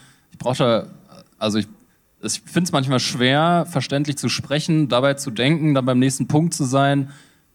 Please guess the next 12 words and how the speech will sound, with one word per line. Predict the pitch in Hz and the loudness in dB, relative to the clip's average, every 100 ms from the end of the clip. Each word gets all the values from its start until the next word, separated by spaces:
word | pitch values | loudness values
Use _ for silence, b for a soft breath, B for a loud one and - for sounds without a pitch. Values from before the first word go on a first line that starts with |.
| _ - | _ -6
komplizierte | 127 123 117 165 151 | -4 -2 -2 0 0
Sachverhalte | 131 147 147 139 131 131 | 0 -2 0 0 0 0
irgendwie | 127 131 | -2 0
auch | 113 | 0
vernünftig | 110 120 139 147 131 | 0 2 2 0 -2
zu | 120 | -2
erklären, | 107 - 123 147 | -2 -2 0 0
dass | 123 - | -2 -4
sie | 117 | -2
auch | 92 110 | -2 -4
verstanden | - 104 101 - 110 147 151 147 | -6 -8 -8 -4 -2 0 0 0
werden. | 127 135 143 147 143 | 2 2 2 0 -4